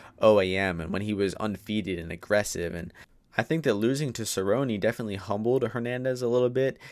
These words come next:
I think it made him realize that he has to change his fighting style, that he can't just charge forward in the pocket all the time, 'cause that really is his style. I mean, he waits on the outside and then he charges in with big bursts of offense, getting crazy wild punches and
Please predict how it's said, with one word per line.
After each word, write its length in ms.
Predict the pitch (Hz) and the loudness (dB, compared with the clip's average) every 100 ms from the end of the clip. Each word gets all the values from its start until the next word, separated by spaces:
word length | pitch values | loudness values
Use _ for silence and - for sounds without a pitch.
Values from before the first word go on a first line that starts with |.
| - - | -20 -8
I 80 | 101 | -4
think 240 | 120 107 | -4 -2
it 80 | 101 | -2
made 220 | 104 107 | 0 -2
him 100 | 104 | -2
realize 400 | 101 107 107 101 | -2 2 0 -2
that 80 | 101 | -4
he 80 | 110 | -4
has 80 | 104 | -4
to 120 | 92 | -6
change 300 | - 107 104 | -4 -4 -4
his 140 | 95 | -6
fighting 340 | - 95 107 107 | 0 2 2 -2
style, 340 | - 107 107 | -2 0 0
that 140 | 101 | -2
he 100 | 95 | -6
can't 240 | 87 110 101 | -6 -6 -4
just 200 | 92 - | -6 -8
charge 400 | - 95 110 104 | -2 0 0 -2
forward 480 | - 104 104 110 101 | -4 -2 2 2 0
in 140 | 95 | -4
the 60 | 87 | -6
pocket 480 | - 98 - 104 | -2 -2 0 -2
all 120 | - 104 | 0 -2
the 80 | |
time, 300 | 101 113 107 | -4 -6 -6
'cause 220 | 107 104 - | -4 -6 -4
that 180 | - 190 | -2 -2
really 240 | 254 220 147 | -2 0 0
is 140 | - | -2
his 100 | 98 | -6
style. 460 | - - 95 98 92 | -8 -4 -2 -2 -4
I 60 | |
mean, 240 | 92 98 95 - - - | -6 -10 -10 -16 -20 -6
he 160 | 110 | 0
waits 260 | 104 127 147 | 2 2 0
on 80 | 131 | 0
the 120 | 107 | 0
outside 380 | 104 104 107 104 | 0 2 0 0
and 80 | |
then 100 | 101 | -2
he 140 | 95 92 | -6 -6
charges 560 | - 113 117 123 110 | -2 2 4 2 -2
in 160 | 110 107 | -2 0
with 200 | 92 85 | -2 -2
big 240 | 107 110 | -2 -2
bursts 320 | 107 107 107 - | -2 -2 -2 -6
of 120 | 95 | -4
offense, 520 | 92 95 - 101 92 | -4 -4 -4 -6 -8
getting 200 | - 95 | -12 -16
crazy 500 | - 110 107 101 107 | -4 0 0 -2 -4
wild 460 | 95 98 98 98 - | -2 0 0 -2 -4
punches 580 | 98 95 101 98 90 | -6 -6 -4 -2 -2
and 140 | 95 | -6